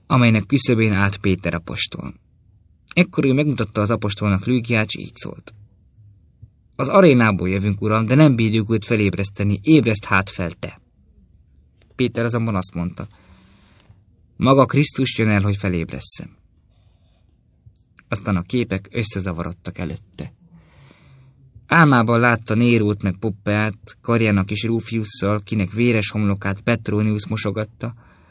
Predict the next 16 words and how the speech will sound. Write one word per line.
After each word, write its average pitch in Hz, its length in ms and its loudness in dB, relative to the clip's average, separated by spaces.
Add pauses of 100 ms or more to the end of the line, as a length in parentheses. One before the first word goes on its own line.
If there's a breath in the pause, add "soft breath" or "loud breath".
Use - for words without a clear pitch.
(480 soft breath)
látta 117 420 0
Tigellinuszt, 110 760 -2
amint 76 320 -8
hamut 113 480 -2
hintett 101 640 -6
drága 110 380 0
étkekkel 104 500 -4
megrakott 104 420 -4
asztalra, 110 540 -6 (540 loud breath)
meg 117 140 0
Vitelliuszt, 120 720 2
aki 117 200 -4
ezeket 135 360 -2
az 110 80 -4
ételeket 107 480 -4
falta, 131 600 -6